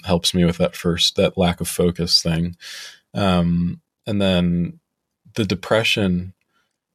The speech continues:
uh, or this, I don't know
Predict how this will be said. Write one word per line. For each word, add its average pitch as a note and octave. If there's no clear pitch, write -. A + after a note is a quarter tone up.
uh, E2+
or A2+
this, -
I E2
don't E2+
know E2+